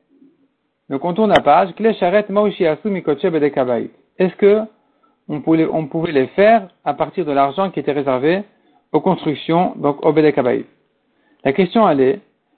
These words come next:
est-ce que je dis que ces clés charrettes en question, ils sont Tzorech Mizbeach Ninu,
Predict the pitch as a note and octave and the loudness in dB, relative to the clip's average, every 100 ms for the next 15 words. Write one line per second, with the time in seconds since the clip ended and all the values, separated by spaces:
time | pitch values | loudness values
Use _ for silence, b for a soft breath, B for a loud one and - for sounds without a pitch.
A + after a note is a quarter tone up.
0 | _ - F3+ A#3+ A3 A3 A#3 F#3 F#3+ A3 | _ -4 -2 0 2 2 2 0 2 0
1 | G#3 G#3+ G3+ F#3+ E3+ F3+ - G3+ E3+ E3+ | 2 2 2 0 -4 -8 -4 -4 -2 -6
2 | C#3 - G3 G3 E3+ D3 D3 D3 F#3+ E3+ | -6 0 0 0 -6 -10 -2 2 4 2
3 | D3+ D3+ C3 | -2 -6 -6